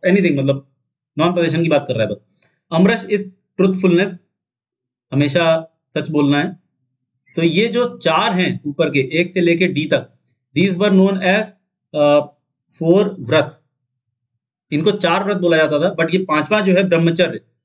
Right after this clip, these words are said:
ये यानी कि chaste living जो है, ब्रह्मचर्य जो है, ये महावीर जी ने जोड़ा था और इसके बाद इसको बोला गया पांच व्रत। तो ये पांच व्रत जो है, ये बहुत important है जैनिज्म में।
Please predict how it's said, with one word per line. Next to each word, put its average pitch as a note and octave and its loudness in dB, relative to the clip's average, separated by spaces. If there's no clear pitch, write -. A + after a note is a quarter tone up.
ये G3+ 0
यानी D3 0
कि F3 -4
chaste F3 -2
living E3 0
जो D3 -2
है, E3 -2
ब्रह्मचर्य D#3+ 0
जो D#3 0
है, F3+ -4
ये E3 0
महावीर E3 0
जी E3+ -2
ने E3 0
जोड़ा C#3 2
था C3+ -4
और C#3+ -2
इसके F#3 -2
बाद F3 0
इसको E3 -6
बोला D#3 2
गया F3+ 0
पांच C#3+ -4
व्रत। - -12
तो D3 2
ये E3+ 2
पांच F3 -2
व्रत G3 0
जो F#3 -2
है, F3 0
ये F3+ 0
बहुत D#3 -4
important D3+ -4
है F#3+ -2
जैनिज्म C3+ 0
में। C3+ -2